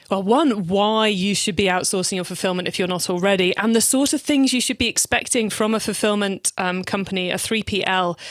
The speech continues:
that you are using to help you improve your marketing, to help you improve your customer relations, and to get those parcels right,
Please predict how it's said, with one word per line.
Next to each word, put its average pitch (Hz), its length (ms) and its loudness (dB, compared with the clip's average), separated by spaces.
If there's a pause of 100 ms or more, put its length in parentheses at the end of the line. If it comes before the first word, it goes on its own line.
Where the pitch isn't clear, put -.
(100)
that 226 80 -2
you 202 180 2
are 190 80 4
using 190 600 0 (220)
to 214 100 0
help 208 320 -2
you 208 160 0
improve 196 400 0
your 185 140 -2
marketing, 185 720 -2
to 175 100 -4
help 196 200 -2
you 190 80 -4
improve 190 260 -4
your 180 100 -4
customer 185 320 -4
relations, 196 680 -2 (320)
and 190 200 -2
to 202 100 0
get 196 200 0
those 190 200 2
parcels 214 540 0
right, 175 500 -2